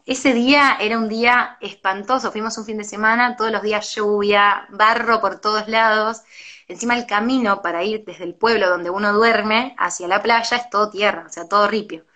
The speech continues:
Entonces eso se había hecho como una mezcolanza de barro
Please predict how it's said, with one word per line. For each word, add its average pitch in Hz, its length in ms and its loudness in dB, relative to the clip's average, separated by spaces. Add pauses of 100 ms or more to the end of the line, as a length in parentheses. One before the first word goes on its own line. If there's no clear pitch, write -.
(280)
Entonces 269 300 -2
eso 294 180 0
se 220 120 0
había 208 200 4
hecho 262 200 -6
como 180 200 -2
una 220 320 0
mezcolanza 190 1000 -2
de 185 120 0
barro 202 460 2